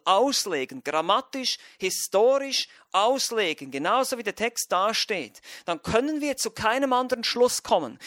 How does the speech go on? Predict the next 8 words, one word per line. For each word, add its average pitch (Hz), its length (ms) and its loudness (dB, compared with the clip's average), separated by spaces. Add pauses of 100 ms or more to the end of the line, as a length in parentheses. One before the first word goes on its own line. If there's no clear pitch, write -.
(160)
als 185 160 2
dass 175 200 0
die - 160 -6
Entrückung 226 720 0 (160)
eine 202 240 0
Überraschung 220 760 0
sein 233 340 0
wird. 254 360 -2